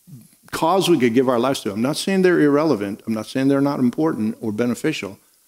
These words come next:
but the only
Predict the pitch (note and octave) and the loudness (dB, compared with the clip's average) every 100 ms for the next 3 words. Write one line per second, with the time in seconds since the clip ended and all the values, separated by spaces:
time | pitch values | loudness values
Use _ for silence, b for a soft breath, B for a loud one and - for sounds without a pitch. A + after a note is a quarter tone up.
0 | _ _ _ _ _ _ _ _ _ _ | _ _ _ _ _ _ _ _ _ _
1 | _ _ _ _ - - C#3+ D3 G#3+ A#3+ | _ _ _ _ -12 -2 0 4 4 4
2 | A3+ D3+ | 2 0